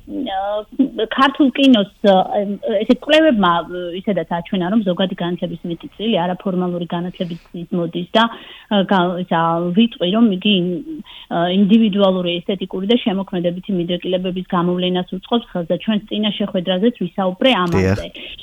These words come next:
Speaker 1: ამ, ა, არაფორმალური განათლება ზოგადად მოიაზრებს არაფორმალური სივრცის, სივრცის არსებობას. ამ, და სკოლის ერთ-ერთი მთავარი ამოცანაც სწორედ არაფორმალური სივრცის შექმნა უნდა იყოს სკოლაში, რაც,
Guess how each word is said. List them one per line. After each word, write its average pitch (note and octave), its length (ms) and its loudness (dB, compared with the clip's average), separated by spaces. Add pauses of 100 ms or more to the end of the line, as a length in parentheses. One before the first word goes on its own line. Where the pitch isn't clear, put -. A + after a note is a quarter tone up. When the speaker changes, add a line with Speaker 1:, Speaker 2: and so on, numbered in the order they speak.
Speaker 1:
ამ, F#3 380 2 (420)
ა, F3 140 0 (220)
არაფორმალური B3 720 4
განათლება G3+ 520 0 (100)
ზოგადად F3+ 420 -2
მოიაზრებს F3+ 560 0
არაფორმალური F#3 760 0
სივრცის, F3+ 460 -6
სივრცის G3+ 460 -4
არსებობას. F3 720 0 (440)
ამ, G3 440 4
და A3 160 6
სკოლის D4 340 4
ერთ-ერთი A#3+ 460 4
მთავარი F#3+ 400 0
ამოცანაც G#3 680 2
სწორედ A#3+ 340 -2
არაფორმალური G#3 720 0
სივრცის A3+ 380 -4
შექმნა G3+ 340 -4
უნდა F#3+ 180 0
იყოს C4+ 260 -2
სკოლაში, A#3 440 -4
რაც, A3+ 220 2